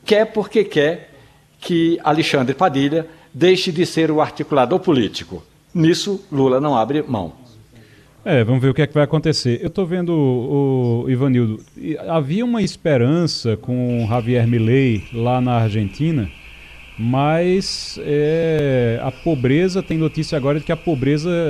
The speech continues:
Speaker 2: é, alcançou, alcança já quase sessenta por cento, cinquenta e sete por cento da população. Não tá fácil pro Javier Milei, todo mundo sabia que não seria fácil, né?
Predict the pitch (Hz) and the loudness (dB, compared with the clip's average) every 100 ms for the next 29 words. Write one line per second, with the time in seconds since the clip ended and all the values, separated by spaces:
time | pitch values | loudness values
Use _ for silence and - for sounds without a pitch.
0 | 131 - 120 117 113 107 110 - 135 123 | -2 -2 -2 0 0 -2 -4 -4 -6 -2
1 | 143 123 - 135 135 135 123 135 143 - | -2 -2 -2 -2 2 2 0 -2 -2 -2
2 | 120 139 - 143 160 - 156 - 160 151 | -2 -2 -2 -2 -2 -2 -2 -2 -4 -4
3 | 147 - 139 - - 165 - 214 202 180 | -8 -4 -4 -4 -8 -6 -4 -4 -2 -4
4 | - - 165 170 - 127 - - 135 127 | -4 0 0 0 -6 -8 -6 -2 -2 -2
5 | - - - - - 123 135 131 143 147 | -12 -20 -20 -20 -8 -2 0 0 -2 0
6 | 139 120 - 120 104 - - - - - | 0 0 0 -2 -2 -8 -20 -20 -20 -20
7 | - - 226 240 269 - 190 202 208 214 | -20 -8 -4 -2 -2 2 2 2 -4 0
8 | 202 180 156 147 151 147 147 160 226 247 | 2 2 2 2 2 2 2 0 -2 -2
9 | 240 196 196 214 165 175 185 185 190 196 | -4 -2 -4 -2 -2 -2 -4 -4 -2 -2
10 | 165 180 - 101 - 92 | -2 -4 -2 -4 -4 -10